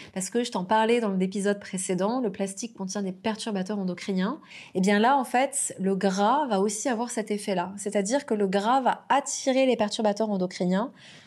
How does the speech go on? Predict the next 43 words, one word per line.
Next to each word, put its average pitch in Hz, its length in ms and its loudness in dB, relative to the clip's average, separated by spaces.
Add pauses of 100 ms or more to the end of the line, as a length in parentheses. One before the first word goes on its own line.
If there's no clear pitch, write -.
(140)
Donc 190 160 -6
une 214 140 2
huile, 240 320 2 (300)
par 226 160 2
exemple, 226 280 0
de 208 60 0
tournesol 196 720 -2 (200)
qui - 80 -6
a 185 40 0
été 180 240 -2
hydrogénée 214 760 4
et 190 60 -12
qui 202 140 -2
est - 20 2
dans 190 100 -2
une 185 200 -2
bouteille 208 420 0
transparente, 196 720 -4 (300)
déjà, 196 240 0
ce 214 120 -8
n'est 180 80 -4
pas 233 320 0
une 214 160 0
huile 214 200 2
de 202 80 -4
première 190 420 -4
pression, 220 560 -6
ce - 140 -8
n'est 170 80 -6
pas 208 160 -2
une 202 120 -4
huile 185 200 -2
vierge, 196 440 -2 (440)
donc 190 100 -6
elle 185 100 0
a 175 40 0
été 175 280 -6
hydrogénée, 220 760 2
elle 185 120 -2
a 180 40 0
été 180 160 -6
transformée, 202 760 -4
ce - 80 -10